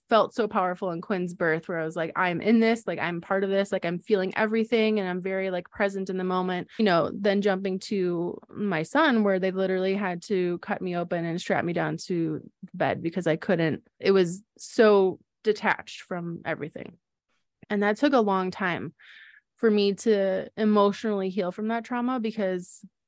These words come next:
if I did it once, why couldn't I do it again? Like, everything kind of shifted in that moment of like, "Well, you know, you've robbed me of my decision, and now, like,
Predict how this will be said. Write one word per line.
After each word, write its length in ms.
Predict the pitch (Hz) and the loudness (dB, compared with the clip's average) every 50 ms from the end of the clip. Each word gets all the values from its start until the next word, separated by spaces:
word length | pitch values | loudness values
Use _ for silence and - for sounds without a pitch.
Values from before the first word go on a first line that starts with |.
| _ _ _ _ _ _ - | _ _ _ _ _ _ -10
if 80 | - - | -4 -4
I 60 | 185 | 0
did 180 | 175 202 202 202 | 4 4 4 4
it 40 | 190 | 4
once, 280 | 196 202 190 180 - | 4 2 2 2 0
why 100 | 190 180 | -2 -4
couldn't 240 | 175 - 208 180 175 | -2 -2 -4 -4 -4
I 60 | 170 | -4
do 100 | 170 170 | -2 -2
it 80 | 165 165 | -4 -2
again? 300 | 165 160 127 - 156 156 | -4 -4 -4 -6 -6 -6
Like, 160 | 160 - - | -6 -4 0
everything 480 | - 180 175 190 190 185 208 196 185 185 | 0 2 4 2 2 4 2 2 2 0
kind 240 | - 202 185 180 175 | -2 -2 -2 0 -2
of 180 | 170 170 170 - _ _ _ _ _ _ _ _ _ _ _ _ _ _ _ _ _ _ _ _ | -2 -4 -8 -12 _ _ _ _ _ _ _ _ _ _ _ _ _ _ _ _ _ _ _ _
shifted 600 | - - - - 208 180 - - - 156 147 156 | -14 -12 0 2 2 2 2 -2 -4 -2 -2 0
in 100 | 160 160 | -2 -2
that 140 | 160 151 147 | -2 -2 -2
moment 460 | 160 156 151 143 92 - - - - | -2 -2 -2 -4 -6 -8 -10 -8 -8
of 120 | 196 185 180 | -8 -4 -2
like, 240 | 156 151 147 - | -2 -2 -2 -2
"Well, 380 | - 180 175 170 165 156 - - | -2 0 2 2 2 0 -2 -6
you 140 | _ - 214 | _ -2 -2
know, 100 | 202 175 | 0 0
you've 380 | 175 175 180 196 196 175 185 185 | 0 0 0 0 0 0 0 2
robbed 280 | 175 170 175 175 175 | 2 2 2 2 0
me 180 | 175 180 180 175 | -2 -2 0 0
of 120 | 170 170 | -2 -2
my 160 | 175 160 156 156 | -2 -4 -4 -4
decision, 580 | 156 160 - - 220 202 196 185 175 160 160 | -6 -10 0 4 4 4 4 2 -2 -2 -2
and 120 | 170 165 170 | -2 -2 -2
now, 320 | 165 156 160 165 156 156 | -2 -2 -4 -4 -4 -4
like, 180 | 151 - - | -4 -6 -8